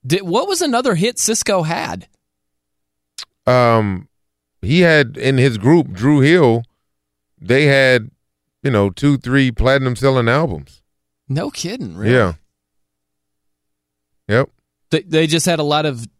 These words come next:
Speaker 1: decent songs,
Speaker 2: They were
Speaker 1: but
Speaker 2: just
Speaker 1: not that
Speaker 2: R and B. They
Speaker 1: one
Speaker 2: were
Speaker 1: hit.
Speaker 2: R and B. They were R and B group. And then
Speaker 1: Huh.
Speaker 2: Sisqó went on on his own with the thong song. Thong, the thong, thong, thong.
Speaker 1: <laughs>
Speaker 2: She had dumps like a truck, truck,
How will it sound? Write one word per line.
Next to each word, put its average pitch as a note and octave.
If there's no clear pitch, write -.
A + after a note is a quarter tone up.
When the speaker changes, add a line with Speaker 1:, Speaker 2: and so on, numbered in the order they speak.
Speaker 1:
decent D#3+
songs, E3+
Speaker 2:
They F#3
were G#3+
Speaker 1:
but F#3
Speaker 2:
just F#3
Speaker 1:
not E3
that F#3
Speaker 2:
R G3+
and F#3
B. G3+
They F3
Speaker 1:
one F#3+
Speaker 2:
were D#3
Speaker 1:
hit. D3+
Speaker 2:
R F3+
and D3+
B. E3+
They E3+
were E3
R E3+
and D#3+
B F3
group. G2+
And C3
then C3+
Speaker 1:
Huh. F#3+
Speaker 2:
Sisqó C3
went A#2+
on A#2
on A2
his G#2
own A#2
with F#2+
the F#2
thong A2+
song. E2+
Thong, C#3+
the C3+
thong, A2
thong, A#2+
thong. F2
Speaker 1:
<laughs> -
Speaker 2:
She -
had A2
dumps A#2
like A#2
a C#3+
truck, -
truck, G#2+